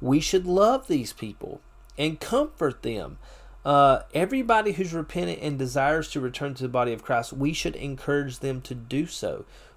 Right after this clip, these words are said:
We must affirm our love for them so that they don't get discouraged and leave the faith altogether, because if we discipline them and yet we offer them no love and no encouragement afterward, that's not discipline. That's just execution. We, we're,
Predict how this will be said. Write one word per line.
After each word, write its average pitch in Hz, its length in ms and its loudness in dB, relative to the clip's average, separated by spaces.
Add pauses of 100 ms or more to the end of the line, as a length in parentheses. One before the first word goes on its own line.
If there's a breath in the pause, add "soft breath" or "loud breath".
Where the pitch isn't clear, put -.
We 131 140 0
must 127 360 -2
affirm 117 500 -4
our 147 180 0
love 151 280 2
for 147 160 -4
them 156 400 -4
so 123 160 -2
that 110 180 -4
they 117 100 2
don't 117 240 -4
get 120 180 -6
discouraged 127 680 -4
and 113 80 -6
leave 113 200 -8
the 110 80 -8
faith 113 260 -4
altogether, 117 580 -2 (380 loud breath)
because 170 420 2 (800)
if 180 180 0
we 185 80 2
discipline 180 540 4
them 147 280 0 (100)
and 147 180 0
yet 151 260 2
we 151 160 4
offer 151 320 2
them 151 220 0
no 139 140 2
love 139 540 6
and 135 140 -2
no 135 160 0
encouragement 127 520 -2
afterward, 127 360 -4
that's 151 220 -2
not 135 180 0
discipline. 120 460 -4
That's 127 220 -4
just - 280 -8
execution. - 720 -6 (180)
We, 127 140 -2
we're, 131 360 2